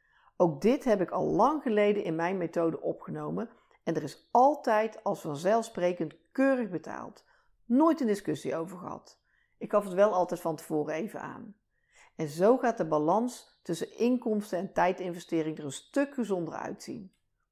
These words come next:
Voel jij je beter bij het blijven aanbieden van gratis vrijblijvende intakegesprekken? Noem het dan vanaf nu een hobby.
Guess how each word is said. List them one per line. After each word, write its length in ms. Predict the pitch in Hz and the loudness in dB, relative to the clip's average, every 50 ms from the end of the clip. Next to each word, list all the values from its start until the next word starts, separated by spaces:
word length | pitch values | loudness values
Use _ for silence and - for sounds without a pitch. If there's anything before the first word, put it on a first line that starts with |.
| _ _ _ _ _ _ _ _ _ | _ _ _ _ _ _ _ _ _
Voel 180 | _ - 226 220 | _ 2 6 6
jij 240 | 220 233 254 262 262 | 8 8 8 8 6
je 140 | 233 202 175 | 4 4 6
beter 400 | 185 208 240 294 277 277 233 196 | 6 6 6 6 4 2 0 2
bij 200 | 208 196 196 202 | 2 2 2 2
het 160 | 190 170 165 | 0 0 2
blijven 400 | 185 190 208 220 214 208 214 - | 4 4 6 6 4 2 -2 -2
aanbieden 400 | 202 202 202 196 196 196 185 190 | 0 0 0 0 0 0 -2 -2
van 140 | 196 185 175 | -4 -6 -6
gratis 380 | - 190 190 190 190 208 - | -4 -2 -2 -2 -2 -4 -8
vrijblijvende 520 | - 185 180 175 180 180 180 180 175 185 - | -4 -4 -2 0 0 0 0 0 -2 -6 -6
intakegesprekken? 960 | - 277 302 269 226 190 170 - - - - 160 151 151 151 - 233 330 - _ _ _ _ _ _ _ _ _ _ _ | -6 -6 -4 0 0 0 -2 -2 -8 -12 -8 -6 -6 -4 -4 -6 -10 -10 -10 _ _ _ _ _ _ _ _ _ _ _
Noem 180 | - 202 202 196 | -2 0 0 2
het 80 | 185 165 | 2 2
dan 160 | 165 156 151 | 0 0 -2
vanaf 260 | 160 151 151 143 - | -2 -8 -8 -8 -6
nu 120 | 143 143 | -4 -4
een 80 | 139 135 | -2 -2
hobby. 480 | 156 170 - - - 120 - - _ | -4 -6 -10 -10 -10 -10 -14 -14 _